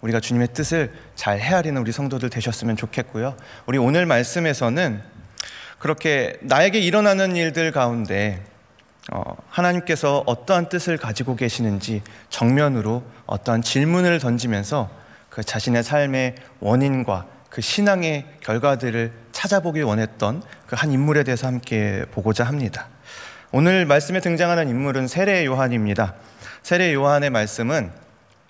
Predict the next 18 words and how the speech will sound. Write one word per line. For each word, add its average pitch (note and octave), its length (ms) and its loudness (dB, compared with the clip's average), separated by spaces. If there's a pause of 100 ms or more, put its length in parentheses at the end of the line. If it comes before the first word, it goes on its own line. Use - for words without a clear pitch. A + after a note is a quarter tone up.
(460)
예수님께서 D#3+ 800 2
공생애를 E3+ 640 2
시작하시기 F3+ 720 -2
전부터 A2+ 640 -4 (540)
강력한 C3+ 540 0
심판에 G3+ 640 0
대해서 C#3+ 480 0
사람들에게 C#3 480 -2
선포하면서 E3+ 1120 -2 (200)
회개할 F3 400 0
것을 B2+ 240 -4
외치고 A2 500 -2 (340)
사람들에게, C#3+ 760 -2 (240)
어, F2 120 -14 (100)
세례를 F#3 420 0
주던 F#2+ 400 -4 (180)
그런 A#2 280 -2
인물이었습니다. G2+ 840 -2